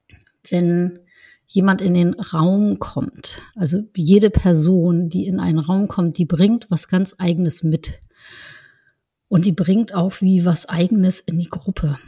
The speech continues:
Und sobald jemand mehr da ist oder sobald jemand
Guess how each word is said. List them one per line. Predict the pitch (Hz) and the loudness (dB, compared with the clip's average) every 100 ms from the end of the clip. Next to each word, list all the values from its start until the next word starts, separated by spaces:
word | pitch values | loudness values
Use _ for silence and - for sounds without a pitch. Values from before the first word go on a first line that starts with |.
| - _ _ _ _ | -20 _ _ _ _
Und | 180 165 165 170 - - - _ _ _ _ _ _ _ _ _ _ _ _ _ _ _ _ _ _ _ _ _ _ _ _ _ _ _ _ _ _ _ _ _ _ _ _ _ - | -4 -2 -2 -4 -8 -16 -16 _ _ _ _ _ _ _ _ _ _ _ _ _ _ _ _ _ _ _ _ _ _ _ _ _ _ _ _ _ _ _ _ _ _ _ _ _ -4
sobald | 220 175 170 196 202 - | 0 2 2 0 -2 0
jemand | 190 185 170 - | 2 4 2 4
mehr | 180 233 240 | 4 4 4
da | 170 156 170 | 2 2 0
ist | 214 - - | -2 -6 -4
oder | 175 165 | 0 2
sobald | 160 156 185 220 208 | 2 0 0 -2 0
jemand | 185 185 180 180 - | 0 2 0 -2 -6